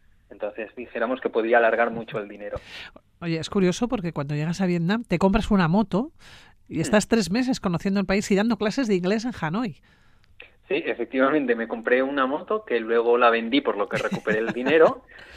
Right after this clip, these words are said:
Speaker 1: Y, y sí, en Hanoi me gustó muchísimo la ciudad, es una ciudad preciosa, súper,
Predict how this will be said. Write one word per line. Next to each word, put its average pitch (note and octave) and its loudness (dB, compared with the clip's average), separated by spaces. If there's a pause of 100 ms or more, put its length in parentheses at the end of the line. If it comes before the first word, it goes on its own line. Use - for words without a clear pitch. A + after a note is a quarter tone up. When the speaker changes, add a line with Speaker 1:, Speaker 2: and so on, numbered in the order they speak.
(440)
Speaker 1:
Y, B2+ -4
y C3+ -8
sí, D#3 -4
en B2+ -4
Hanoi B2 2
me C#3 0
gustó A2+ -2
muchísimo C3+ -6
la B2+ 0
ciudad, D#3 0
es A#2+ -6
una A#2 -10
ciudad B2+ -2
preciosa, C3 -4
súper, A2 -6